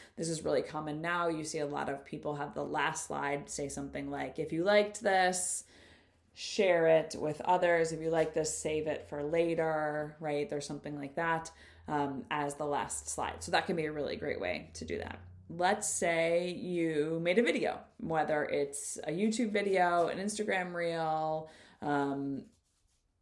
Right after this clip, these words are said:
a Facebook video, whatever, wherever you're making videos, you can have a call to action somewhere in the words you use,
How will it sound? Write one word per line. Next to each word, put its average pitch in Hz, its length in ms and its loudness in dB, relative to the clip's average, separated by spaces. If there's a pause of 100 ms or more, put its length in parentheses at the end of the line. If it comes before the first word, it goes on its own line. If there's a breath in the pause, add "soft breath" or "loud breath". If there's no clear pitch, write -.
(600)
a 151 40 -8
Facebook 190 560 0
video, 185 320 2
whatever, 185 600 6
wherever 175 200 6
you're 180 120 4
making 160 260 0
videos, 190 500 2
you 208 380 4
can 208 180 0
have 160 280 2
a 156 40 2
call 147 200 0
to - 140 -4
action 151 320 -6
somewhere 151 220 -6
in 160 120 -4
the 151 80 0
words 156 380 -2
you 160 80 -4
use, 156 680 -4